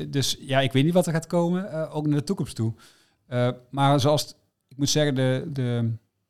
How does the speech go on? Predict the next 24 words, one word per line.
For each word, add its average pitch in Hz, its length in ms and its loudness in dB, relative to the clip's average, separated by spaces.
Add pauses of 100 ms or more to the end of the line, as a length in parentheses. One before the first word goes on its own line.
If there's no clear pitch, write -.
(880)
sfeer 135 480 4
die 123 120 -2
ik 120 60 -8
nu 139 180 0
in 139 100 -6
de 131 60 -2
landelijke 135 320 2
politiek 127 400 -2
zie 180 300 -2 (340)
en 120 220 2
het, 120 200 -2
eh, 120 560 0
ehm, 117 440 -2 (400)
het, 120 380 -2
de 127 100 -4
profileringsdrang, 143 1040 0 (400)
eh, 123 260 0
het 131 320 2
zichzelf 147 480 2
positioneren 120 1000 -2
ten 127 240 -2
koste - 340 -4
van, 127 360 0
eh, 123 260 -4